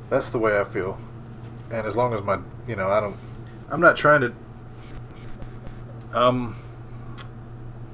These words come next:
do you have a favorite merch item?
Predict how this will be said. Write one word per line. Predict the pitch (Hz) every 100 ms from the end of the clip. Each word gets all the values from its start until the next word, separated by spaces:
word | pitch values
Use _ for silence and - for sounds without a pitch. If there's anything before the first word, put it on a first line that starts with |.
| - - - -
do | 117
you | 147
have | 139 147 135 - -
a | 110 107
favorite | - - 117 120 127 104 - - - - -
merch | 110 107 127 117 -
item? | 135 151 143